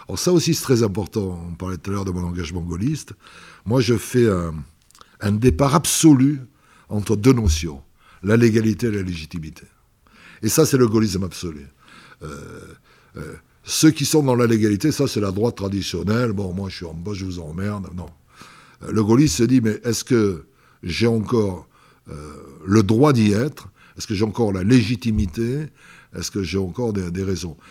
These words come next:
Et c'est pour ça que De Gaulle avait inventé le référendum, pour vérifier, bien que légal, s'il était légitime.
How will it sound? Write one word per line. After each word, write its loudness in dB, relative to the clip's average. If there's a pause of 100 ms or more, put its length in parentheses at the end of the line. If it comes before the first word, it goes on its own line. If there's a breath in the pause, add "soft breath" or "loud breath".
(140 loud breath)
Et -10
c'est -2
pour -6
ça 0
que -2
De 2
Gaulle 2
avait 0
inventé -2
le -6
référendum, -6 (540 soft breath)
pour 4
vérifier, 6 (440 soft breath)
bien 4
que 4
légal, 4
s'il -4
était -4
légitime. -6